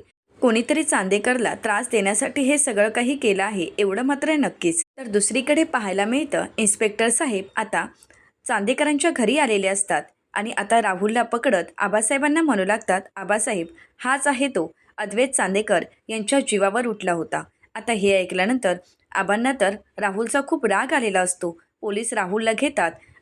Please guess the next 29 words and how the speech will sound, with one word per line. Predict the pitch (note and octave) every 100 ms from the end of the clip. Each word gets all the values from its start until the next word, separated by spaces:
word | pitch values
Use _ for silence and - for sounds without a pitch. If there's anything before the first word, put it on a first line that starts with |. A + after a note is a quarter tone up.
| -
आणि | C4+
आबासाहेबांच्या | G3+ F#3+ A3 B3+ C4 C4 D#4+
समोर | D#4+ F#3+ A3+
आणतात. | B3+ F#3 E3 D#3+ _ _ -
आता | G3 A3
राहुल | G3 E3+ F3 G3+ G#3 - -
आबासाहेबांना | G3+ F#3+ G#3 A#3+ A3+ A#3+ C#4
म्हणू | B3+ G3
लागतो, | A3+ A#3 F#3 F3 - -
"नाही | G3+ G#3+ C4
आबा, | F#3 D#3+ - _ C4
मी |
असं | C#4+ C#4 D4+
काहीही | D4+ G#3 G3+ A#3+ C#4+
केलं | A#3 G3+ B3+
नाही." | A#3+ F#3 D#3+ - _ _ -
परंतु | F#3 A3 A#3+ F3 - - -
आता | B3 D#4
आबा | A3 G#3 A#3
कुठलाही | A#3+ A#3 G3+ G#3 C#4+
विचार | C#4+ D4 D4+
न | C4 F#3
करता | A3+ A#3+ G#3 E3+ - -
राहुलचं | G#3 G#3 A#3+ A3+
चांगलंच | D#4+ C#4 G3 G#3+ C#4 -
थोबाड | C4+ G3 A#3+
फोडतात. | - C#4 - D#3+ - - _ -
तर | C#4+
त्यानंतर | C4+ F#3 G#3+ A#3+ F3+